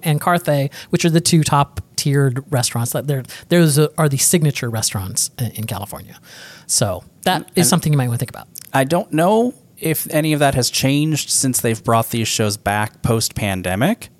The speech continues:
Speaker 1: Mm-hmm.
Speaker 2: So just be warned, things might have changed. But
Speaker 1: Well, I mean, I'm looking right here. There's
Speaker 2: Right.
Speaker 1: a World of Color dining package.
Speaker 2: Right, but I,
Speaker 1: And
Speaker 2: I don't know if it's true necessarily anymore that your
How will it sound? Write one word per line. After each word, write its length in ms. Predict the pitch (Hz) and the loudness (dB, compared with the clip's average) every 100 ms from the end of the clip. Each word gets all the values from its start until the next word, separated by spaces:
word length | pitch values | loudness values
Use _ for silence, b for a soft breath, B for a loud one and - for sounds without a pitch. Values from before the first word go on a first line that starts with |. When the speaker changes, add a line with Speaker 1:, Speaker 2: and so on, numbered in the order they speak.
| - | -14
Speaker 1:
Mm-hmm. 200 | 131 185 | -10 -6
Speaker 2:
So 460 | - 113 92 90 87 _ - | -2 0 2 0 -4 _ -10
just 360 | 117 98 - - _ | -4 -4 -4 -10 _
be 120 | 110 | -4
warned, 480 | 101 98 98 95 - - _ _ _ - | -2 0 0 0 -6 -16 _ _ _ -8
things 460 | - 117 107 104 | -4 -2 -2 -4
might 400 | 110 101 101 123 | -4 -2 -2 -2
have 200 | 143 180 | -2 -2
changed. 540 | - 190 196 214 - - | -2 -2 -2 -2 -4 -2
But 120 | 220 | 0
Speaker 1:
Well, 100 | 269 | 2
I 120 | 269 | 2
mean, 140 | 247 226 | 0 0
I'm 80 | 208 | 0
looking 220 | 240 160 | -2 -2
right 120 | 151 | 0
here. 140 | 160 95 | -2 -2
There's 120 | 147 | -2
Speaker 2:
Right. 140 | 117 | 2
Speaker 1:
a 20 | |
World 220 | 165 175 170 | 4 4 4
of 60 | |
Color 260 | - 156 151 | 2 2 4
dining 380 | 147 147 139 135 | 4 4 2 2
package. 520 | - - 113 107 147 | -2 -4 -8 -4 0
Speaker 2:
Right, 280 | 190 101 135 | 0 0 0
but 100 | 123 | 0
I, 160 | 120 110 | 0 0
Speaker 1:
And 100 | 113 | 0
Speaker 2:
I 80 | 113 | 0
don't 180 | 113 113 | 0 0
know 180 | 110 | 2
if 140 | 104 101 | 0 -2
it's 220 | 104 - | -4 -4
true 260 | - 120 104 | -4 -2 -2
necessarily 640 | 101 - 98 113 101 98 | -2 -2 -2 -2 -2 -2
anymore 340 | 95 92 95 95 | -4 -4 -2 -2
that 180 | 95 107 | -4 -6
your 380 | 95 92 92 | -6 -4 -6